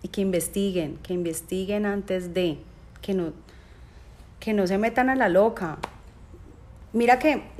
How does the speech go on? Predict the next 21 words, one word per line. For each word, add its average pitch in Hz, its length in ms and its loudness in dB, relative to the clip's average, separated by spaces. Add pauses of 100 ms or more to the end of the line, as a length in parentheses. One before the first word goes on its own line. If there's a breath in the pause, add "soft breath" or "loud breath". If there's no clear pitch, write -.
(180)
mm, 226 200 0 (1080)
hay, 233 500 2 (200)
por 247 120 6
lo 233 80 4
menos 226 400 2 (340)
en 240 160 0
el, 214 220 0
en 220 160 0
el 208 100 2
sector 202 800 4 (260)
en 240 160 2
el 214 140 2
que 208 140 2
yo 175 100 2
estoy, 185 560 4 (1160)
hay 185 140 2
muchos 208 380 -2
padres 202 580 4
que, 185 160 -4 (260)
que 170 140 -4
cometen, 165 580 -2